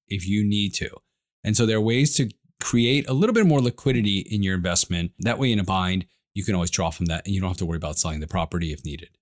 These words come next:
And the last risk is leverage. Now, we all know that leverage, when I talk about it, I'm talking about debt, right? Getting a mortgage on the property. It can definitely be a double-edged sword, right? I mean, it can help produce massive returns. And I think that's why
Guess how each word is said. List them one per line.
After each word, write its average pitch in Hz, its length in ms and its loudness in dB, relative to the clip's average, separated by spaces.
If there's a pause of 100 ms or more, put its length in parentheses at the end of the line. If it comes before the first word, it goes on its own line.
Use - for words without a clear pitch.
(100)
And 117 60 2
the 120 40 4
last 156 300 6
risk 120 300 2 (340)
is 101 440 2
leverage. 76 480 -4 (480)
Now, 87 200 2
we 98 100 2
all 127 120 6
know 135 120 6
that 117 220 0
leverage, 101 580 0
when 87 80 -2
I 85 60 -2
talk 165 260 4
about 123 220 2
it, 120 180 0
I'm 104 80 -6
talking 120 320 0
about 95 340 2 (580)
debt, 95 280 -2 (260)
right? 98 280 0 (160)
Getting 104 200 0
a 101 40 2
mortgage 107 420 2
on 92 120 2
the 87 60 2
property. - 420 -6 (440)
It 113 100 -4
can 110 120 2
definitely 131 320 4
be 107 340 2
a 92 240 0
double-edged 87 840 -2
sword, 69 340 0
right? 110 240 0 (100)
I - 40 -4
mean, 98 160 0
it 95 80 -6
can 95 100 0
help 135 460 0 (320)
produce 95 520 0 (200)
massive 104 440 2
returns. 90 460 -4
And 87 100 -6
I 90 60 0
think 113 200 -2
that's 113 220 0
why 104 260 2